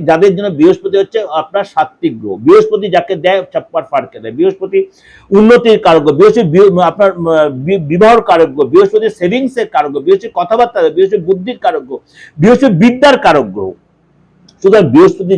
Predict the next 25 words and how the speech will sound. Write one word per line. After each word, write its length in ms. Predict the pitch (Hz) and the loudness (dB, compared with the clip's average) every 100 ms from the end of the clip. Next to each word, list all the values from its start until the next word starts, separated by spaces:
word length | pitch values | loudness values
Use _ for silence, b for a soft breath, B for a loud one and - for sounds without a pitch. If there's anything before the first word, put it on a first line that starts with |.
| 139 | -2
যদি 120 | 123 127 | -2 -2
আপনাকে 240 | 143 139 110 | -4 -8 -6
ডেভেলপ 320 | 113 117 165 - | -8 -4 -4 -4
দেয়, 140 | 113 - _ b b 139 | -8 -8 _ b b -2
আপনার 240 | 147 180 175 | 2 0 2
এই 60 | 147 143 | 0 0
উন্নতি 220 | 151 165 160 | -2 -4 -4
কেউ 100 | 123 98 | -6 -6
আটকাতে 320 | - 95 98 - | -10 -14 -14 -14
পারবে 220 | 82 - - | -14 -16 -20
না। 40 | _ b - 113 | _ b -10 0
ধীরে 200 | 202 262 262 | 4 4 2
সুস্থে 260 | 247 - 160 | -2 0 0
দেবে, 120 | 165 196 185 | 2 4 4
দেরি 180 | 254 254 | 4 4
করে 140 | 202 147 | 2 2
দেবে, 140 | 143 156 | 0 -2
সেটা 140 | 156 147 | -4 -8
কিন্তু 140 | 170 170 | -6 -10
আপনার 180 | 202 - _ _ _ _ | -8 -12 _ _ _ _
স্ট্যাক 280 | _ 214 208 - | _ 0 0 0
করবে, 180 | 220 233 | 2 4
অর্থাৎ 200 | 170 214 208 | 2 0 -2
সেটা 180 | 156 233 277 - _ 135 117 | 0 0 0 -10 _ -10 0
দীর্ঘস্থায়ী 640 | 220 220 233 - 160 120 | 2 4 2 2 0 0